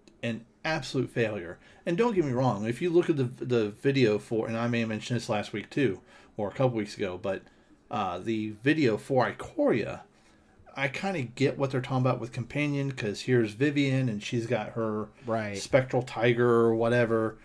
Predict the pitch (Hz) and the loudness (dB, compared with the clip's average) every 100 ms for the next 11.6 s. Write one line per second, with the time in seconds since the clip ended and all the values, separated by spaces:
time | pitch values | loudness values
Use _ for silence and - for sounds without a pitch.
0 | - - 123 117 120 - - 127 107 98 | -20 -6 -2 0 -2 -4 -2 0 2 -2
1 | - 123 123 123 131 127 127 123 123 123 | -2 -2 -2 -4 -4 -2 0 2 2 0
2 | 123 120 120 - - - _ 123 123 117 | 0 -2 -6 -10 -20 -20 _ -6 -6 -6
3 | 120 - _ - _ _ - - 127 127 | -6 -8 _ -20 _ _ -20 -12 -6 2
4 | 127 123 117 117 107 95 - - 127 123 | 4 4 0 0 -2 -4 -12 0 2 4
5 | 123 120 117 110 113 107 104 110 - - | 2 0 0 -4 -6 -4 -6 -8 -12 -6
6 | 110 - 143 123 120 120 120 120 110 - | -6 -4 -4 -4 -2 -2 -2 -4 -6 -4
7 | 107 - - - _ 127 110 110 131 151 | -4 -6 -20 -20 _ -10 -10 -2 2 2
8 | 147 143 156 - - 202 180 110 107 95 | 0 -2 -4 -4 0 0 0 -2 -2 -2
9 | 101 - 104 - - 110 98 85 92 98 | -6 -6 -10 -10 -4 -2 -2 -6 -12 -10
10 | 107 104 101 110 127 160 151 185 175 127 | -8 -6 -6 -4 -4 -4 -4 -2 0 -2
11 | 98 90 73 101 113 | -4 -10 -10 -8 -8